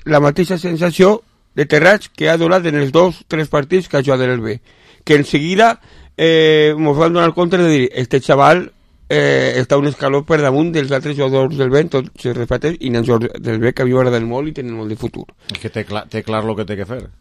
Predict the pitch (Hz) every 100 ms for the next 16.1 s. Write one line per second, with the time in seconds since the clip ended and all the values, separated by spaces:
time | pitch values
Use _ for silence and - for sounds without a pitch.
0 | _ _ - 160 - 208 180 180 160 165
1 | 202 180 123 123 175 _ _ 110 110 113
2 | 107 107 107 104 113 110 104 110 107 127
3 | 127 123 127 127 127 127 131 127 120 131
4 | 127 127 127 127 123 - 123 139 147 131
5 | 135 156 160 147 139 135 127 123 95 -
6 | - - _ _ - - - 113 190 165
7 | 170 127 190 151 135 - 214 208 190 131
8 | - 190 160 160 208 196 143 170 208 120
9 | 139 151 147 151 156 202 127 107 131 143
10 | 175 202 170 131 175 156 156 - 143 156
11 | 156 160 151 160 160 160 139 - _ _
12 | _ - 156 160 156 156 147 165 156 160
13 | 156 139 151 160 156 147 151 143 147 156
14 | 151 151 160 151 151 151 135 127 127 -
15 | 147 - 143 151 156 160 156 139 160 202